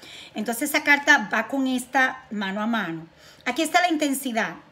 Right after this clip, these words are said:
Lo que quiere decir es que, que tengas fe, ¿verdad? Que tengas mucha fe.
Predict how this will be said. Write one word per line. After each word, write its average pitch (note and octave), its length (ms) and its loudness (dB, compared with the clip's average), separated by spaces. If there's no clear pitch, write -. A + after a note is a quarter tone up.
Lo B3+ 140 -2
que C4+ 120 0
quiere B3 200 0
decir C4 320 0
es C#4+ 180 -4
que, D#4 260 0
que C#4 80 0
tengas C4+ 300 -2
fe, D4 420 -2
¿verdad? C#4+ 400 0
Que A#3 80 -4
tengas A3+ 300 -2
mucha A3 320 -2
fe. A#3 400 -6